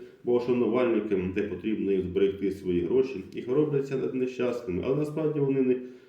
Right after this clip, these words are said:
і не думають, що їх благополуччя походить від Бога, як це ясно видно з їхніх слів.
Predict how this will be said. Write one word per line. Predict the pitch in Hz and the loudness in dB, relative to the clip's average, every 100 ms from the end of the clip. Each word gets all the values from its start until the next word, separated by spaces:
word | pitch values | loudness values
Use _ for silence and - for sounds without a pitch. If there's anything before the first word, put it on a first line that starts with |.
| - - | -6 2
і | |
не | 123 | 4
думають, | 120 131 135 107 92 - - - - _ _ _ _ _ _ | 6 4 4 6 4 0 -12 -20 -20 _ _ _ _ _ _
що | - | -4
їх | 95 104 92 | 0 2 2
благополуччя | 90 - 87 120 - 123 | 0 0 0 0 -2 -4
походить | - 107 123 120 117 | -4 0 4 4 4
від | 104 - | 0 2
Бога, | 120 107 - 82 - - _ _ - | 4 4 0 -4 -12 -20 _ _ -2
як | 101 101 | 0 0
це | 98 | 2
ясно | 95 101 - - | 4 2 0 0
видно | 101 123 120 | 4 4 4
з | - | 2
їхніх | 107 104 101 | 0 2 -2
слів. | 98 90 82 | -2 -4 -6